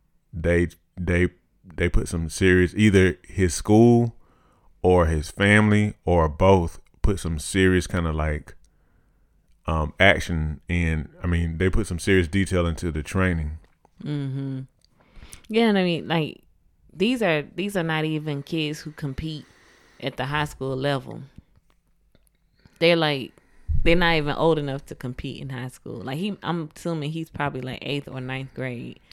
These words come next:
Speaker 1: Really?
Speaker 2: Mm-hmm. 'Cause they, I think they go up to, I have to look at it again, but I
Speaker 1: Gotta
Speaker 2: think
Speaker 1: look it up, man, 'cause
Speaker 2: I
Speaker 1: if
Speaker 2: wanna
Speaker 1: you
Speaker 2: think it was thirteen, fourteen.
Speaker 1: if you do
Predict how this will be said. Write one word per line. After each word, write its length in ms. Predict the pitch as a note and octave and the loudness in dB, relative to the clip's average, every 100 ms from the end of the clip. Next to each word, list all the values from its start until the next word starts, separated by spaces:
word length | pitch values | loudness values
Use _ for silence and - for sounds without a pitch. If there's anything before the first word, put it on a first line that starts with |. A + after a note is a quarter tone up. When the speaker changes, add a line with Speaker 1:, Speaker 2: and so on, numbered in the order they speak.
| - | -4
Speaker 1:
Really? 340 | F2+ F2 F2 - - D3+ | 0 0 -2 -6 -12 -8
Speaker 2:
Mm-hmm. 540 | C#3+ C#3 C#3+ C3 C3 C#3+ _ _ _ _ _ _ _ | -6 -6 -6 -8 -12 -16 _ _ _ _ _ _ _
'Cause 180 | - D#3+ | -4 -2
they, 240 | F3 G3 - | 0 -4 -8
I 60 | D#3 | -6
think 220 | G3+ F#3 | -6 -4
they 100 | E3+ | -4
go 260 | E3+ D#3+ E3+ | -2 0 0
up 200 | D#3+ - | -4 -8
to, 320 | D3+ C#3 C#3 D#3 | -8 -8 -8 -4
I 100 | B3+ | -4
have 100 | A3+ | -4
to 80 | C#3+ | -4
look 240 | D3 - | -6 -6
at 100 | C3+ | -12
it 120 | C3 | -12
again, 440 | C3+ C#3 C3+ C3 C3+ | -12 -12 -10 -10 -10
but 120 | C3+ | -10
I 60 | D3+ | 0
Speaker 1:
Gotta 200 | A2+ G#2 | 2 4
Speaker 2:
think 80 | |
Speaker 1:
look 160 | G#2 G2+ | 4 4
it 100 | F#2+ | 4
up, 140 | G2+ | 2
man, 200 | F2+ F#2 F2+ | 2 -2 -2
'cause 200 | F#2+ G2+ _ _ - | -4 -6 _ _ 0
Speaker 2:
I 60 | |
Speaker 1:
if 60 | B3 | 2
Speaker 2:
wanna 120 | C#4+ | 4
Speaker 1:
you 60 | D#3+ | 2
Speaker 2:
think 120 | G#3 | 2
it 60 | |
was 100 | F3+ | 0
thirteen, 520 | E3+ G3 F3+ - F3+ E3 | 0 -4 -4 -6 -6 -6
fourteen. 760 | - F2+ - - C3+ C3 C#3 - _ - - | -10 -12 -10 -10 -8 -8 -10 -14 _ -12 -2
Speaker 1:
if 200 | A2 G2+ | 0 2
you 300 | C#3+ F#3+ G3+ | 2 2 2
do 480 | C3+ A#2+ G2 D#2+ | 4 4 4 2